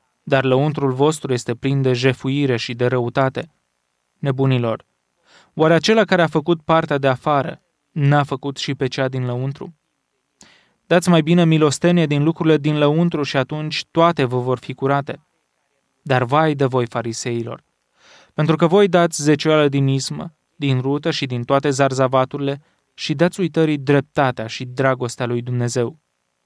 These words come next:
Pe acestea trebuia să le faceți și pe celelalte să nu le lăsați nefăcute.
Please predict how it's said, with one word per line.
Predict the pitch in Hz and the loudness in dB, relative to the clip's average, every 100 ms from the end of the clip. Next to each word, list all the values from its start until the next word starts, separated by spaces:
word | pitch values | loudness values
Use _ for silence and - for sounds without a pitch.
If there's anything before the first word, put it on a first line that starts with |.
| _ _ _ _ - | _ _ _ _ -4
Pe | 135 | -2
acestea | - 180 - 135 | 2 0 0 -6
trebuia | 123 123 | -4 -2
să | 127 135 | 0 0
le | 123 | -2
faceți | 139 135 123 - - _ _ | -2 -2 -4 -12 -20 _ _
și | - 135 | -8 -2
pe | 135 | -2
celelalte | - 180 165 151 151 156 185 | 0 0 2 2 0 -4 -12
să | - - | -8 -2
nu | 175 151 | 0 2
le | 123 | 2
lăsați | 127 127 135 127 | 0 -2 -4 -4
nefăcute. | 123 135 131 135 127 | -6 -6 -6 -6 -8